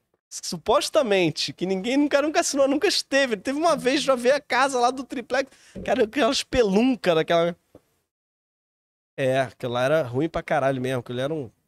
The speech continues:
Porra, aquilo era <laughs> Então, assim, tu tem que, acho que tem que ir trazendo o cara pra perto de você,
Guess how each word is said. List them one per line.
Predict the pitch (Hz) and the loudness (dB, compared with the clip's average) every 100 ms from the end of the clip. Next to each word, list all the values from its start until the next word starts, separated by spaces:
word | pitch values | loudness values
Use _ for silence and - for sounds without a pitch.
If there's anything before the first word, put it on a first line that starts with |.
| _ | _
Porra, | 156 147 123 - _ | -10 -8 -10 -16 _
aquilo | - 123 - | -12 -10 -8
era | 202 - | -8 -4
<laughs> | 170 147 _ _ _ _ 269 - - 262 _ - - _ _ _ - - - - - - _ _ | -4 -4 _ _ _ _ -8 -4 -4 -4 _ -14 -14 _ _ _ -20 -20 -20 -20 -20 -20 _ _
Então, | 208 | -6
assim, | 220 240 | -6 -8
tu | 190 | -8
tem | - 226 | -2 -2
que, | 240 240 | 2 0
acho | 226 - | 0 -2
que | 233 | -4
tem | 220 233 | -2 -2
que | - 233 247 | -4 -4 -4
ir | 220 | -6
trazendo | - 226 175 214 220 | 0 0 2 0 0
o | - | -2
cara | 196 202 214 160 | 2 2 4 2
pra | - 160 | 2 -2
perto | - 180 - 214 | 0 -4 -4 -10
de | 170 | -8
você, | 190 180 - 160 165 | -6 -4 -2 -2 -2